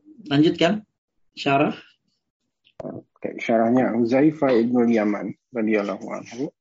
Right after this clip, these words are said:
Speaker 2: melihat seorang lelaki yang mengikat seutas benang pada lengannya dengan tujuan untuk menjaga diri dari penyakit demam.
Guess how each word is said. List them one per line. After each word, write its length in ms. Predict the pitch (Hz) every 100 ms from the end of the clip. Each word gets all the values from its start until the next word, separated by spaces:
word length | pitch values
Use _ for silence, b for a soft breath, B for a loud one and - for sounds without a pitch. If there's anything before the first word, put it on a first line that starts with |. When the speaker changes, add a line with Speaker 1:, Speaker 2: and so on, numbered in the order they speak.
| _ -
Speaker 2:
melihat 320 | 131 139 143
seorang 480 | - 101 113 127 127
lelaki 640 | 110 104 101 - 147 175 -
yang 240 | 135 127
mengikat 400 | 123 117 110 143
seutas 400 | - 113 113 117
benang 240 | 117 123 123
pada 240 | 120 107
lengannya 400 | 110 110 110 135
dengan 240 | 131 110 107
tujuan 400 | 104 104 127 139
untuk 240 | 107 -
menjaga 400 | 117 101 104 104
diri 240 | 107 143
dari 240 | 135 113 104
penyakit 400 | - 110 - 104
demam. 400 | 104 98 104